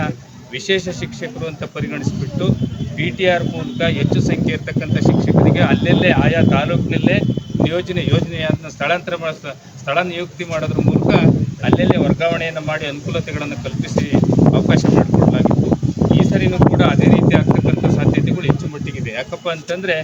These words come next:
ಜಿಲ್ಲೆಯಲ್ಲಿ ಎಲ್ಲೂ ಕೂಡ ಇನ್ನೂರಕ್ಕಿಂತ ಮಿಗಿಲಾಗಿರ್ತಕ್ಕಂಥ ಶಾಲೆಗಳು ಕೆಲವೇ ಬೆರಳೆಣಿಕೆಯಷ್ಟಿರುತ್ತೆ. ಬ್ಲಾಕ್ ಮಟ್ಟದಲ್ಲಿ ಒಂದೆರಡು ಮೂರು ಮಾತ್ರ ಇರುತ್ತೆ. ಆಗ ಅಂಥ ಶಿಕ್ಷಕರಿಗೆ ಖಂಡಿತ ಯಾವುದೇ ಥರದ ಅನ್ಯಾಯಗಳು, ಸಮಸ್ಯೆಗಳು ಆಗ್ಲಿಕ್ಕೆ ಸಂಘಟನೆಯವರು ಬಿಡಲ್ಲ,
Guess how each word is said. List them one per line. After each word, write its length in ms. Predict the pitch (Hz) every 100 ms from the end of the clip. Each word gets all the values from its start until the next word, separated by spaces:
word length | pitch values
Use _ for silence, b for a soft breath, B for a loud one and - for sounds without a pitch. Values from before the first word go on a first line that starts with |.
| - - - -
ಜಿಲ್ಲೆಯಲ್ಲಿ 460 | - - 196 185 165
ಎಲ್ಲೂ 240 | 160 185
ಕೂಡ 220 | - 175
ಇನ್ನೂರಕ್ಕಿಂತ 760 | 180 156 156 180 180 - 175 175
ಮಿಗಿಲಾಗಿರ್ತಕ್ಕಂಥ 920 | 165 156 170 175 170 156 165 160 156
ಶಾಲೆಗಳು 500 | 156 156 156 165 196
ಕೆಲವೇ 320 | - 139 170
ಬೆರಳೆಣಿಕೆಯಷ್ಟಿರುತ್ತೆ. 1040 | 170 135 147 165 160 147 - - 127 - - - - - -
ಬ್ಲಾಕ್ 300 | - 139 -
ಮಟ್ಟದಲ್ಲಿ 440 | - - 175 - 156
ಒಂದೆರಡು 320 | 151 175 170
ಮೂರು 220 | - 170
ಮಾತ್ರ 320 | - 151 -
ಇರುತ್ತೆ. 340 | - - - 202 - - - - 180
ಆಗ 140 | 185
ಅಂಥ 320 | 180 160 -
ಶಿಕ್ಷಕರಿಗೆ 640 | 196 - 185 - - - 190
ಖಂಡಿತ 400 | - - 185 202
ಯಾವುದೇ 360 | 180 160 170
ಥರದ 320 | 175 165 165 175 170 151 143 - - 127
ಅನ್ಯಾಯಗಳು, 600 | 143 175 175 160 170 170
ಸಮಸ್ಯೆಗಳು 540 | 143 147 160 156 170
ಆಗ್ಲಿಕ್ಕೆ 420 | 147 147 156 120
ಸಂಘಟನೆಯವರು 720 | 170 143 143 165 - 170 165 -
ಬಿಡಲ್ಲ, 260 | 147 156